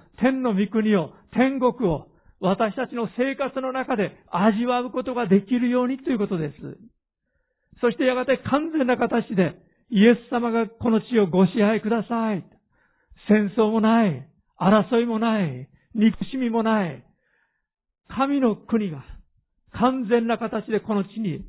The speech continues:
やってきますように」という祈りであります。十節の後半、「御心が天で行われるように、地でも行われますように」。天における神様の御心、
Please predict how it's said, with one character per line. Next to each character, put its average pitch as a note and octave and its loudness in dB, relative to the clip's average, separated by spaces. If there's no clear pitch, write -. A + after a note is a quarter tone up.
や G3 2
っ F#3+ -4
て G3+ -4
き G3 -4
ま F3+ -2
す G#3+ -8
よ F3+ 0
う F3 -4
に」 F3 -6
と A#3 -6
い A3 0
う - -8
祈 E3+ 2
り D#3 0
で D3 -4
あ C#3 -6
り C#3 -8
ま B2+ -10
す。 - -20
十 G3+ 2
節 G3 -2
の D3+ -2
後 D#3+ -4
半、 C3+ -10
「御 F#3+ 6
心 A#3 4
が G#3+ -2
天 B3 0
で F#3+ 0
行 F3 -2
わ F3 0
れ D#3+ -2
る D#3+ -4
よ D#3+ -4
う D3 -6
に、 C3+ -12
地 C#4 2
で C4 4
も E3 -2
行 D#3+ -2
わ D3+ -2
れ D3 -6
ま D3+ -8
す - -16
よ D3+ -12
う D#3+ -14
に」。 D#3 -16
天 D4 -2
に D#4+ -4
お A#3+ -2
け B3+ -4
る G3+ -2
神 A#3+ -2
様 G#3 -2
の E3+ -2
御 E3 -2
心、 E3 -6